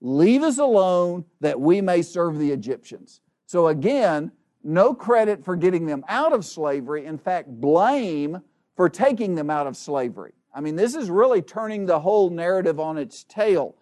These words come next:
So this whole thing of "we told you so" is a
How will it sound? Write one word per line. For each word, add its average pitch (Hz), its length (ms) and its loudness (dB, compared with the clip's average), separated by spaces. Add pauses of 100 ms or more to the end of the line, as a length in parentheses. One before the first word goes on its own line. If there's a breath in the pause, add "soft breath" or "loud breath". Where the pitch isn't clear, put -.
(340)
So 196 640 2
this 185 420 -2
whole 254 280 0
thing 202 280 -6
of 160 200 -2
"we 175 180 -4
told 240 480 -4
you 165 160 -4
so" 131 380 -4
is 143 100 -6
a 160 100 -4